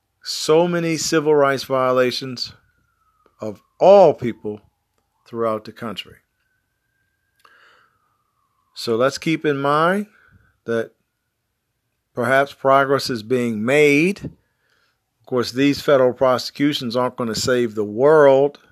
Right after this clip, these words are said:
but it sends a signal that business as usual is no longer going to be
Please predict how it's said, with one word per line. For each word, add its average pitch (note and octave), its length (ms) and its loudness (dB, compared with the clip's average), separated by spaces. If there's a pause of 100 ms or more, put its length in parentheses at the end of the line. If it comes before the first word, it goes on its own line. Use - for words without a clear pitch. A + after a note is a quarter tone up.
(320)
but A#2 240 0
it A#2+ 160 -4
sends C3 380 -4
a C#3+ 80 -4
signal D3+ 800 0 (760)
that A#2 480 -2 (120)
business D3 540 0
as B2 300 0
usual D3 720 0 (260)
is G#2 260 -10
no C3 220 -4
longer C#3 420 -2
going B2+ 380 -6
to B2 160 -10
be A2+ 480 -6